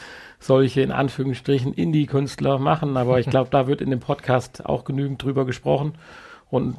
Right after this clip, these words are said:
wen das im Prinzip interessiert, der kann sich ja auch die Podcasts dann gerne anhören. Kurz eine Frage. Wir reden ja jetzt über Spotify. Klar, Spotify-Konto oder auch frei mit Werbeunterbrechung.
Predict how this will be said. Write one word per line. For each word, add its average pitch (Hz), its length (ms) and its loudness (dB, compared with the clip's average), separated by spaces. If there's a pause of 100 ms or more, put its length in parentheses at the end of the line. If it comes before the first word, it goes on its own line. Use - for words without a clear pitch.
wen 131 580 2
das 135 240 2
im 139 160 -2
Prinzip 131 380 -2
interessiert, 123 520 2
der 131 120 6
kann 120 180 0
sich 113 140 -6
ja 123 80 0
auch 127 120 -4
die - 120 -10
Podcasts 120 460 -4
dann 117 220 -4 (720)
gerne 117 280 2
anhören. 160 460 2 (540)
Kurz - 280 4
eine 147 100 2
Frage. 185 800 0
Wir 143 200 -4
reden 156 160 0
ja 135 60 4
jetzt 123 160 -2
über 120 120 0
Spotify. 190 800 0
Klar, 156 540 0 (100)
Spotify-Konto 127 840 -2
oder 131 360 0
auch 117 220 -2
frei 131 320 0
mit 120 180 -4
Werbeunterbrechung. 160 920 -2